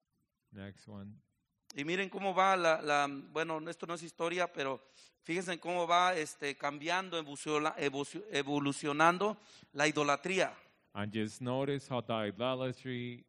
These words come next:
Speaker 1: is evolving here.
Speaker 2: Eh, este es el, el dios Apis, que también tiene forma de toro, que era el de la salud, y el Osiris, que era el dios también, que era de, de medicina, de salud también.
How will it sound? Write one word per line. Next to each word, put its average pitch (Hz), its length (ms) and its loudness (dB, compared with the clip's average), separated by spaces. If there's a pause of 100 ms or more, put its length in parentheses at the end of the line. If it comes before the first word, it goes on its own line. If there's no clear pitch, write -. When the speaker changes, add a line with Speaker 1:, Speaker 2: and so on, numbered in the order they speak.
(120)
Speaker 1:
is 113 280 -8
evolving 107 640 -2
here. 78 320 -12 (560)
Speaker 2:
Eh, 151 560 4
este 185 200 0
es 170 80 -2
el, 165 200 4
el 147 120 2
dios 170 280 0
Apis, 202 680 6
que 147 100 -4
también 156 300 -2
tiene 175 220 0
forma 175 260 4
de 156 100 4
toro, 170 380 2
que 156 100 0
era 160 140 4
el 156 80 0
de 143 100 2
la 127 80 2
salud, 151 400 -2
y 156 80 -2
el 135 120 -2
Osiris, 160 480 -6 (360)
que 135 220 2
era 147 160 6
el 139 80 2
dios 147 240 0
también, 147 300 -2
que 143 120 -4
era 139 180 2
de, 123 200 -4
de 120 100 -6
medicina, 120 640 -6
de 113 100 -8
salud 131 340 -6
también. 117 380 -12